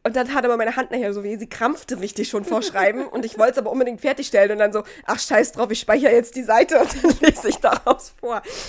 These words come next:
Ähm, das fünfzehnte Opfer, Opfer war Ernst Spieker, geboren am fünfzehnten Juni neunzehnhundertsechs. Er verschwand am fünften Januar neunzehnhundertvierundzwanzig.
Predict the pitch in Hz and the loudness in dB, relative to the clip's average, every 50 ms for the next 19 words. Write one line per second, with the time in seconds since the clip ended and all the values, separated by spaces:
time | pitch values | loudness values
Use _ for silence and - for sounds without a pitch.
0 | 339 - - - 226 226 220 214 233 226 220 - _ - - _ - - - _ | -14 -10 -2 2 2 4 4 2 0 -2 -6 -12 _ -20 -20 _ -20 -20 -20 _
1 | - - - - _ _ _ _ _ _ _ _ _ _ _ _ _ _ _ _ | -20 -20 -20 -20 _ _ _ _ _ _ _ _ _ _ _ _ _ _ _ _
2 | - 226 - - 339 440 - - - 285 285 285 - - - - - 247 226 220 | -16 -10 -4 -4 -4 -4 -4 -4 -4 -4 -4 -4 -6 -6 -8 -6 -6 -4 -4 -4
3 | - - 226 226 - - 208 214 196 - 196 196 202 - 214 202 180 196 202 - | -4 -4 -6 -6 -4 -6 -6 -6 -4 -4 -4 -4 -4 -2 -2 -2 -2 -2 -4 -8
4 | - - - - - - _ _ _ _ _ _ _ 196 208 202 - _ - 285 | -14 -16 -16 -20 -20 -20 _ _ _ _ _ _ _ -10 -10 -10 -12 _ -6 0
5 | 311 349 427 659 679 - _ _ _ _ _ _ _ _ _ _ _ _ _ _ | 2 2 2 2 0 -6 _ _ _ _ _ _ _ _ _ _ _ _ _ _
6 | _ _ _ _ _ _ _ _ _ _ _ - 254 196 220 233 233 240 247 - | _ _ _ _ _ _ _ _ _ _ _ -12 -8 -4 0 0 0 0 0 -2
7 | 220 220 220 220 - 262 277 277 - - - 254 220 - - 220 226 247 254 247 | -2 -4 -4 -6 -4 -4 -4 -4 -6 -8 -6 -6 -4 -4 -6 -6 -4 -4 -4 -4
8 | 233 220 208 208 208 - - 226 214 196 175 170 - 190 254 381 - - - - | -2 -2 -2 -4 -4 -6 -8 -8 -6 -6 -8 -6 -6 -6 -6 -6 -10 -16 -12 -10
9 | - 226 - - 226 - - - - 180 185 - - - - - - - 285 302 | -10 -10 -10 -10 -12 -12 -8 -6 -6 -6 -6 -6 -8 -8 -8 -8 -8 -4 -4 -4
10 | 381 - - - 302 247 226 214 226 214 208 208 208 208 196 190 202 - 226 220 | -4 -4 -8 -8 -4 -2 -2 -2 0 0 -2 -2 0 0 -2 -2 -2 -6 -10 -8
11 | 208 - - - - 190 180 - - - 170 190 233 - 370 427 - | -8 -10 -10 -8 -8 -8 -8 -8 -8 -10 -10 -8 -10 -12 -12 -14 -14